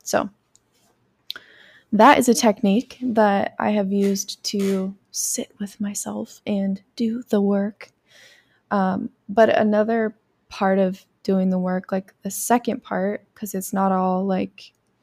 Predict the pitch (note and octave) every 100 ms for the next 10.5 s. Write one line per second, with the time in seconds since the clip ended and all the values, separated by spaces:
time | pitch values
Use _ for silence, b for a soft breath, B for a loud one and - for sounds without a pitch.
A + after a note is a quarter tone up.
0 | _ - G3 G3 G3 F#3+ F#3+ G3 F#3 F#3
1 | F#3+ G#3 _ - G3 - G#3 G3+ F#3 F3+
2 | F3+ F3+ G3 - _ _ _ _ _ _
3 | G3+ - - - F#3+ F#3+ - - F#3 G3
4 | - _ G3 G3 F#3+ F#3+ G3 F#3+ F#3 F#3
5 | F#3 F#3 F#3 F#3 F#3 F#3 F#3 G3 - -
6 | F#3 - F#3 F#3 F3+ F#3+ - b b b
7 | b b _ G3+ G3+ G3 G#3+ - _ _
8 | _ _ _ - G3+ F#3+ F#3+ G#3+ C4+ C#4
9 | - G3+ - - G3 F#3 F3+ F3 - G3
10 | G3 A3 A3 G#3